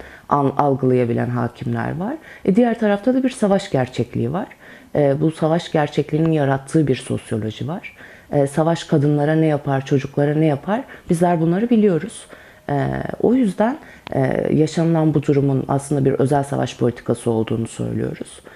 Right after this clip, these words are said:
E, sadece işte kadına yönelik şiddet, taciz, tecavüz davaları üzerinden değil, biz bunu aslında bir tarih okumasıyla, kadın tarih okumasıyla beraber yürütmek durumundayız. Aslında savunmalarımıza da bunu yansıtma mecburiyetimiz var.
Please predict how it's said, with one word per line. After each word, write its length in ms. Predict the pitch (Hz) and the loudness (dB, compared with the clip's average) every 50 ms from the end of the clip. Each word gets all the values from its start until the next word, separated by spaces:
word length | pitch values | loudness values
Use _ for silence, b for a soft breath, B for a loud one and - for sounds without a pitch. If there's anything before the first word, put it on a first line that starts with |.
| B B B B B B B B - - | B B B B B B B B -6 -2
E, 320 | - - - 58 60 - 50 - - - - | 0 0 2 2 0 0 0 -2 -4 -4 -4
sadece 500 | - - 208 220 208 220 220 214 - 226 | -2 0 0 2 2 2 0 2 0 -2
işte 440 | - 208 - - - - 233 233 220 - 202 196 B B B B B B _ _ - - - - | -2 -2 -8 -8 -2 0 0 0 0 -2 -8 -14 B B B B B B _ _ -14 -14 -8 0
kadına 340 | - 202 165 190 208 214 | 2 2 4 6 4 6
yönelik 640 | 220 214 214 214 214 208 214 214 - - - - 180 | 6 4 4 4 4 2 2 0 -2 -6 -6 -6 -6
şiddet, 800 | - - - 196 175 - - 220 226 220 226 - - - - - | -6 0 -2 -2 -2 2 2 2 2 2 -2 -6 -12 -14 -12 -2
taciz, 500 | - 190 185 185 180 - 214 202 - - | 0 2 2 2 2 2 0 0 0 2
tecavüz 580 | - 196 180 190 190 180 190 202 208 196 202 | 2 2 4 4 2 2 2 0 0 0 0
davaları 560 | - 190 185 180 180 180 180 180 185 190 196 214 | 2 2 2 2 2 2 2 2 2 2 2 2
üzerinden 640 | 196 190 - 196 185 190 196 202 214 226 226 226 220 | 2 2 2 0 0 2 2 2 2 2 2 2 4
değil, 240 | 240 254 285 349 349 B B B B B B - | 4 4 4 2 0 B B B B B B 4
biz 240 | 233 262 233 208 196 | 4 6 6 4 4
bunu 340 | 208 220 233 277 359 - | 4 2 4 2 2 0
aslında 280 | 208 202 - 220 220 214 | 0 0 2 2 2 2
bir 160 | 226 220 220 | 2 0 0
tarih 300 | - 185 180 185 220 220 | 0 2 2 4 4 2
okumasıyla, 580 | 208 196 - 170 165 156 156 - - 156 151 143 | 2 0 0 0 0 0 0 0 0 0 0 0
kadın 260 | - - 165 196 220 | 0 2 2 2 2
tarih 300 | 208 - 175 170 175 202 | 2 2 0 2 2 2
okumasıyla 600 | 202 202 - 185 175 156 - - 180 185 240 311 B B B B B B | 0 0 0 -2 -2 -2 -2 -4 -4 -4 -4 -6 B B B B B B
beraber 400 | - 160 170 170 170 165 202 202 | 2 4 4 4 4 4 4 4
yürütmek 580 | 185 170 147 131 123 - - - 120 120 - - | 4 4 2 2 0 -4 -6 -6 -6 -6 -4 -4
durumundayız. 640 | 120 117 117 117 117 117 117 120 - - 247 - B B B B B B | -4 -2 -2 -2 -2 -2 0 0 0 0 -2 -4 B B B B B B
Aslında 300 | - 175 170 180 180 180 | -2 0 2 2 0 0
savunmalarımıza 760 | 180 - 175 160 170 170 170 165 170 165 165 170 170 - 196 | 2 0 2 4 4 4 4 4 2 2 0 0 0 0 0
da 100 | 185 160 | 2 2
bunu 140 | 143 135 127 | 2 2 0
yansıtma 500 | 123 123 120 123 - - - - 127 123 | 0 -2 -4 -6 -8 -10 -4 -2 0 2
mecburiyetimiz 880 | 120 120 120 110 - 120 120 120 117 120 - - - 123 123 123 - - | 2 2 0 -2 -2 -2 -2 0 -2 -4 -4 -6 -6 -6 -6 -6 -4 -4
var. 160 | 190 233 | -4 -4